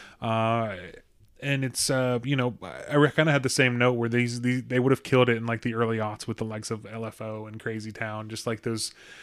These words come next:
you know, those Cali Bro bands that came out in that time, but this is, this is something that's a, a f-, quite a few notches above those two bands for sure. Um,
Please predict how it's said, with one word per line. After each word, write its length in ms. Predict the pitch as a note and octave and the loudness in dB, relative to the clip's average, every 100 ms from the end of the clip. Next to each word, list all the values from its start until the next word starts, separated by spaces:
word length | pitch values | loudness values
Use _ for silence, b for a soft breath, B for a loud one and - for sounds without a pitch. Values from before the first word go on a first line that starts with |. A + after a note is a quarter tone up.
| B B B | B B B
you 120 | C#3+ | -2
know, 220 | A#2 A2 | 0 -2
those 200 | B2 B2+ | 0 0
Cali 280 | - A#2+ B2+ | 2 0 2
Bro 360 | A2+ A#2 A2+ A2 | 2 2 2 0
bands 360 | A#2 A#2 A2 | 2 2 0
that 120 | A2 A2 | -4 -2
came 220 | A#2+ A2+ | 2 4
out 180 | A#2 A#2 | 2 0
in 80 | |
that 140 | A#2 A2+ | -2 -4
time, 220 | - A#2 A#2 | -2 -2 0
but 160 | B2 A#2+ | 0 2
this 180 | C3 | 2
is, 200 | B2+ A2+ | 0 -4
this 180 | B2 B2+ | -4 -2
is 80 | C3 | 0
something 440 | C3 A#2 A#2 A2 G#2+ | 0 0 -4 -6 -6
that's 240 | A#2 - | -8 -8
a, 80 | A2+ G2+ | -10 -10
a 40 | |
f-, 280 | A#2+ - - A#2+ - _ _ - | -12 -14 -16 -20 -20 _ _ -2
quite 180 | G#3 | 2
a 40 | F#3+ | 4
few 140 | D3+ | 2
notches 320 | B2+ A#2 A#2+ | 0 0 -2
above 380 | A2+ G2+ A2 G#2 | -4 -2 -2 -2
those 220 | G#2+ A2 | -6 -8
two 160 | - A#2 | -4 -4
bands 340 | G#2 G2+ G#2 | -4 -8 -10
for 160 | - A2+ | -8 -6
sure. 380 | - A#2+ A2+ A2 B B B B - | 0 2 2 0 B B B B -4
Um, 520 | C3 C3+ C#3 C3+ - | 0 2 2 0 -6